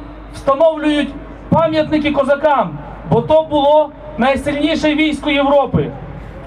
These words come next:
Хто розбив, хто підступними методами розбив це військо? Росія. Хто зробив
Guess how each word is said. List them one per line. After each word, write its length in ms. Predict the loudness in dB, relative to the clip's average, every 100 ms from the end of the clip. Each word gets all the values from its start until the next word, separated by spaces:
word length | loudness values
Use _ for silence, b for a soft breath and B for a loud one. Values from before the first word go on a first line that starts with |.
| -10
Хто 280 | 0 4 4
розбив, 500 | 2 2 2 2 0 -10 -16 -16 -16 -2
хто 180 | 0
підступними 640 | 2 0 0 -2 2 2 4
методами 600 | 4 2 0 2 2 0 -4 -14 -4
розбив 440 | 0 0 0 0
це 140 | 0 0
військо? 500 | 0 -2 -2 0 0 -4 -6
Росія. 640 | 0 0 2 0 2 2 0 -8 -16 -14 -6
Хто 280 | 0 2
зробив 420 | 4 2 2 0